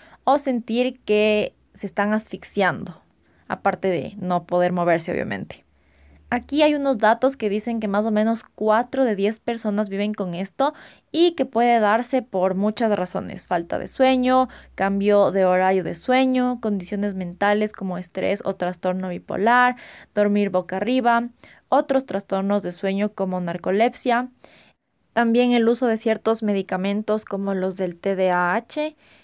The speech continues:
o abuso de sustancias. Y bueno, esta es la parte técnica, médica, lógica de este trastorno.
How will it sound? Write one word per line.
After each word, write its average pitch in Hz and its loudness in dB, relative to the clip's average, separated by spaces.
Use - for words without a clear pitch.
o 269 6
abuso 220 4
de 196 2
sustancias. - -10
Y 262 2
bueno, 220 2
esta - -6
es 269 -4
la 247 0
parte - -4
técnica, 196 -2
médica, 180 -4
lógica 233 -2
de 175 -8
este 170 -12
trastorno. - -10